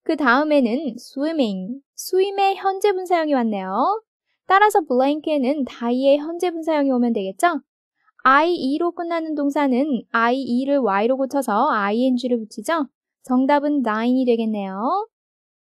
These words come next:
삼 번, small, smaller, well, blank. small은 작은 이런 뜻의 형용사죠? smaller는 small의 비교급이죠.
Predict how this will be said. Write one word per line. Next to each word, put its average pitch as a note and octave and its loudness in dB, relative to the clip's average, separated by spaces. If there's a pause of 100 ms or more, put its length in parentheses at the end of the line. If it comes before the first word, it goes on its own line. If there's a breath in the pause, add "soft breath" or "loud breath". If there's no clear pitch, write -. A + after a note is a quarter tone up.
삼 D4+ -6
번, A3+ 0 (580)
small, B3 0 (360)
smaller, B3+ 0 (420)
well, A#3 2 (440)
blank. A#3+ -2 (920)
small은 F4 0
작은 D#4+ 0
이런 C4+ 2
뜻의 C#4+ -2
형용사죠? E4+ -4 (520)
smaller는 E4+ 2
small의 E4+ 0
비교급이죠. B3 -2